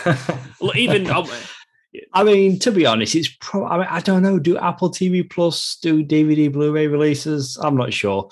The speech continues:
Speaker 2: Nah, look,
Speaker 1: But this
Speaker 2: there's
Speaker 1: show, it's, it's a, do you know what?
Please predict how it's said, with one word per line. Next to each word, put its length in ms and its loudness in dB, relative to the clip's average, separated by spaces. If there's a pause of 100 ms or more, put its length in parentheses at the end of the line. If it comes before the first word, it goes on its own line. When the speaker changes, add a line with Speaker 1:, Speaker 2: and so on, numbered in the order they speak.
Speaker 2:
Nah, 280 -10
look, 80 -8
Speaker 1:
But 160 2
this 20 -4
Speaker 2:
there's 160 2
Speaker 1:
show, 500 0
it's, 560 -6 (960)
it's 320 -2
a, 180 0
do 100 -8 (200)
you 80 2
know 120 2
what? 260 -2